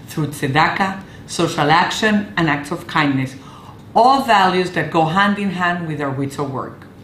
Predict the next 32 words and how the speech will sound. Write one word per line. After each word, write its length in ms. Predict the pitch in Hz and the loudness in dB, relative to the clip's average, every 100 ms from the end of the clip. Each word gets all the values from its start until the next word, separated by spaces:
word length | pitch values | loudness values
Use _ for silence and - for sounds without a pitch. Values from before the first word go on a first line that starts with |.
| - - - - | -20 -20 -20 -4
The 100 | 175 | 2
holiday 420 | 208 247 226 185 | 4 4 4 2
represents 680 | 165 156 160 160 190 196 196 | 0 -2 -2 -2 0 -2 -4
exactly 840 | - 160 143 185 202 196 - 262 | -4 -4 0 2 2 0 -4 -2
where 180 | 196 165 | 0 0
we 180 | 156 151 | 2 0
are 200 | 139 135 | 0 -2
today, 400 | 143 127 110 - - - - - - - | -8 -8 -8 -12 -20 -20 -20 -20 -20 -6
on 160 | 165 151 | -2 -2
the 80 | |
footsteps 840 | 147 - 240 240 - - 220 214 - | -2 -2 0 0 -2 -2 -2 0 -4
of 200 | - 147 | -4 0
a 80 | |
new 260 | 147 175 226 | 2 4 2
century 640 | 233 220 196 196 190 185 | 2 2 0 0 2 4
of 180 | 170 135 | 2 -2
growth 480 | - 202 226 233 - | 0 4 4 4 0
and 180 | 185 160 | -2 0
change 520 | - 214 240 240 - - - - - - | 0 2 2 2 -2 -12 -16 -18 -8 2
led 280 | 208 214 | 4 4
by 140 | 208 202 | 4 2
devoted 560 | 170 147 196 220 240 | 0 2 4 4 4
Witzo 440 | 214 202 208 214 185 | 0 -2 -2 0 2
women 380 | 202 196 208 202 - - | 4 4 2 0 -8 0
worldwide. 560 | 247 254 196 147 131 - - - - - - - - - - | 4 4 4 2 -2 -6 -14 -20 -20 -20 -20 -20 -20 -20 -8
As 200 | 143 131 | -4 -2
the 60 | 147 | 0
beginning 420 | 151 160 240 277 | 0 2 4 4
of 120 | 247 | 2
the 120 | 180 175 | 2 0
new 180 | 175 | 0
year 420 | 180 156 139 131 | -2 0 0 0